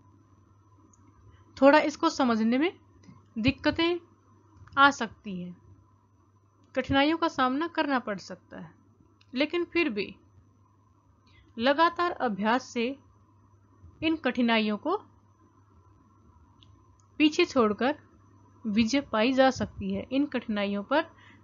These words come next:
काबू पाया जा सकता है। तो इसलिए प्रत्येक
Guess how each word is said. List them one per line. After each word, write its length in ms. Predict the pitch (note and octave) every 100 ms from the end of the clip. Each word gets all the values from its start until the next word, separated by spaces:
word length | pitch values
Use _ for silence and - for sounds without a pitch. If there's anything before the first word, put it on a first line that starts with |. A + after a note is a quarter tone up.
| - G#3+
काबू 260 | A#3 A3 C#4
पाया 320 | C#4 A3 G3+
जा 140 | G#3 A#3+
सकता 420 | - F#3+ - -
है। 240 | F3+ G3 - - _ _ _
तो 160 | G#3 -
इसलिए 600 | B3+ - G#3+ A3 C#4+ F4 - - - - - - - - - - - - - - - - - - - - - - -
प्रत्येक 600 | C4 C4 D#4 F4+ -